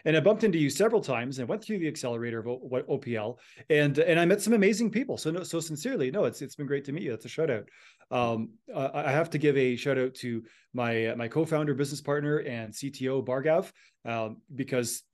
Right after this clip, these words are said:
up until now, I've always been a solopreneur. I've never really had a, a true partner in a venture before. And, uh, Bargav's shown me that there are some amazing people out there, or at least there's one anyways,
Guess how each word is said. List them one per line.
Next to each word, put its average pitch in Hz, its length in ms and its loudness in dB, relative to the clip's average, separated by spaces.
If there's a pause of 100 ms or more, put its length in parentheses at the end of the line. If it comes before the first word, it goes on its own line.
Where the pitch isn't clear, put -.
up 151 160 -2
until 143 240 -2
now, 139 280 2
I've 123 160 0
always 123 220 -2
been 123 140 -6
a - 20 -8
solopreneur. 123 640 -6
I've 113 200 -6
never 113 220 -2
really 113 300 -2 (220)
had 123 200 -2
a, 123 260 -6
a 120 40 -10
true 127 220 -2
partner 160 540 -4
in 139 80 0
a 135 80 2
venture 135 240 0
before. 156 480 2 (260)
And, 123 320 0
uh, 117 260 -2
Bargav's 131 360 0
shown 131 200 0
me 131 140 -2
that 120 240 -6 (260)
there 127 160 2
are 113 120 -2
some 131 160 -6
amazing 127 300 -2
people 120 240 -6
out 117 180 -6
there, 110 280 -4
or 120 60 -2
at 120 60 0
least 147 160 2
there's 127 160 -2
one 135 200 4
anyways, 123 480 -2